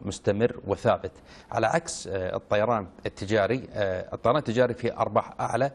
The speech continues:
ولكن دائما سوق متذبذب يتأثر في الأوضاع السياسية الإقليمية وغيرها. الأجار لا، سوق مستقر. آه، اليوم أصبح عندنا، آه، كل أصولنا اليوم مسجلة في شركة سحاب،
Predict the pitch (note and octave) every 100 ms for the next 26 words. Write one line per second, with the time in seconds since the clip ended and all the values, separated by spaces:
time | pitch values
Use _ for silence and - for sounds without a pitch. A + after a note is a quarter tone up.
0 | - - - G#2+ - A2+ G#2 A#2 G#2+ -
1 | A2+ G#2 G#2 F#2+ A2 A#2 G#2 F#2+ G#2+ G2
2 | - G#2 - G2 F#2 F2+ G#2 - - F#2
3 | E2+ - A2 G#2 - - F#2+ F#2+ G#2 G#2
4 | G#2+ F#2 F#2+ F2+ F2 - - B2 A#2+ A#2
5 | C3 B2+ A2+ - - A#2 G#2+ - G2 F#2
6 | - - - - - G2+ G2+ A#2 C#3+ C#3
7 | - G#2+ A#2+ - A#2+ A2+ A2+ G#2 G#2+ -
8 | - G2+ G2 G2 - - E3+ A2+ - -
9 | D3 B2+ A2 A2+ - - A2 A2+ G#2+ A#2
10 | G#2+ G2 F#2+ F#2 G2 F#2 - G2 G#2